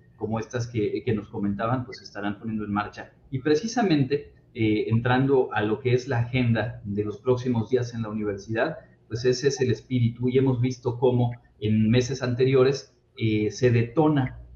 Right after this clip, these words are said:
el interés, se focaliza obviamente, y más allá del programa de actividades que siempre va siendo dinámico y que se nutre, que se, que se amplifica,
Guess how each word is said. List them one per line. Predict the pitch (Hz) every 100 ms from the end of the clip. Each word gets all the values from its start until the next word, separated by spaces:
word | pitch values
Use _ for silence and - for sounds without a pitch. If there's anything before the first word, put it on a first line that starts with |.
| -
el | 107
interés, | 110 107 113 120 139 -
se | 110
focaliza | - 101 104 113 139 -
obviamente, | 127 123 117 123 170 196 - _
y | 123
más | 127 143 160
allá | 151 147
del | 139 123 110 104
programa | 107 107 139 143 135
de | 127
actividades | 120 123 120 127 127 127
que | - 120
siempre | - 131 123 123
va | 117
siendo | 117 123 120
dinámico | 113 120 123 123 117 113 110
y | -
que | -
se | - 107
nutre, | 127 123 - 110
que | 101
se, | - 104 98 98 -
que |
se | -
amplifica, | 107 101 104 143 139 196